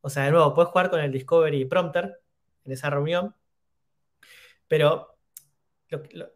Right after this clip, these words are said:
lo, lo que es importante es que esto es, a veces un, yo creo que es un error común en prospección, que se trabaja mucho en querer contar todo lo que haces en un mail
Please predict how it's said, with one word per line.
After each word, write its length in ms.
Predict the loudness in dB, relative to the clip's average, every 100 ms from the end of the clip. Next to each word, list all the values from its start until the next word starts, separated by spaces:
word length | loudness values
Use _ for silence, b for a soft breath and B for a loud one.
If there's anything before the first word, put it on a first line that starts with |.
| _ _ _ -20 _
lo, 160 | -14
lo 140 | -6 -2
que 80 | -2
es 100 | -2
importante 480 | -2 -2 -2 -6
es 60 | -8
que 360 | -8 -10 -10 _ _ _ _ -16
esto 220 | -14 -8
es, 180 | -10 -10 -14
a 120 | -8
veces 240 | -6 -6 -6
un, 160 | -8 -8
yo 140 | -6
creo 100 | -2
que 60 | 0
es 20 |
un 80 | 0
error 220 | 0 0
común 280 | 0 -2 -2
en 80 | -2
prospección, 460 | -4 -8 -4 -4
que 80 | -4
se 140 | -8
trabaja 300 | -4 -4 -4
mucho 260 | -6 -6 -2
en 260 | -2 -4 b b b _
querer 260 | 0 4 4
contar 380 | 4 4 2 4
todo 180 | 4 4
lo 140 | 4
que 60 | 2
haces 240 | -2 -4
en 100 | -2
un 160 | -2 0
mail 340 | 0 -2 -8